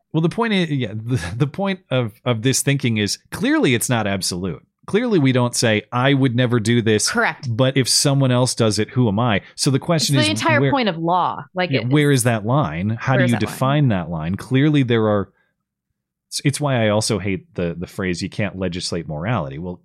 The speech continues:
Speaker 1: cl-, clearly you can. The reason we,
Speaker 2: It's under,
Speaker 1: we,
Speaker 2: yeah.
Speaker 1: the clear, the,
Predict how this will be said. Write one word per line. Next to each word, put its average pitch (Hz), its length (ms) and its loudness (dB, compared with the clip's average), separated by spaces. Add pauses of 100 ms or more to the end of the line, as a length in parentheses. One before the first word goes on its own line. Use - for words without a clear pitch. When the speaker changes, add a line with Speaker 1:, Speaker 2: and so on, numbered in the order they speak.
(140)
Speaker 1:
cl-, 120 240 -12
clearly 123 360 2
you 85 200 -2
can. 82 360 -2 (100)
The 113 100 0
reason 113 340 2
we, 92 240 -2
Speaker 2:
It's - 140 -8
under, 160 160 -4
Speaker 1:
we, - 80 -2
Speaker 2:
yeah. 156 220 -4 (440)
Speaker 1:
the 135 80 0
clear, 180 280 0
the, 131 520 -6